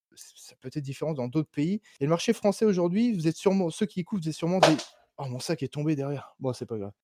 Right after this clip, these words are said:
Vous êtes sûrement des joueurs, euh, de l'an-, enfin, de la vieille école, je veux dire, où quand vous étiez petit, vous alliez dans les magasins de jeux vidéo, vous achetiez votre jeu physique, vous l'emmeniez, vous installiez le jeu, enfin, à part pour les P S trois, P S quatre, où il y avait un temps d'installation,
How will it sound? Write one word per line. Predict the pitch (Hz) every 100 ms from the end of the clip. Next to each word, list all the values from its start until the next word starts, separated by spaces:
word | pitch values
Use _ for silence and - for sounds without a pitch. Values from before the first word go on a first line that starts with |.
| _ _
Vous | 139
êtes | 185
sûrement | - 214 226
des | 190
joueurs, | 170 170 220 214 165
euh, | 143 135 135 131 131 127 127
de | 160
l'an-, | 165 143
enfin, | - 131
de |
la | 135
vieille | 135 170
école, | 175 247 220
je | 151
veux | 151
dire, | 180 156
où | 123
quand | 135
vous | 127
étiez | 127 135
petit, | - 143
vous | 131
alliez | 127
dans | 123 117
les | 117
magasins | 151 147 143 139 170
de | 123
jeux | 117 151
vidéo, | 127 123 175 170
vous | 131
achetiez | 131 - 151
votre | 131 120 117
jeu | 120 175
physique, | - 139 196 147
vous | 135
l'emmeniez, | 131 139 160 185
vous | 131 143
installiez | - - 151 175
le | 156 139
jeu, | 160
enfin, | 208 107 -
à | 92
part | - 123
pour | -
les | 113
P | 117
S | 117
trois, | - 123
P | 120
S | -
quatre, | 139 -
où |
il | 113
y |
avait | 107
un | 107
temps | 131
d'installation, | 123 117 120 120 -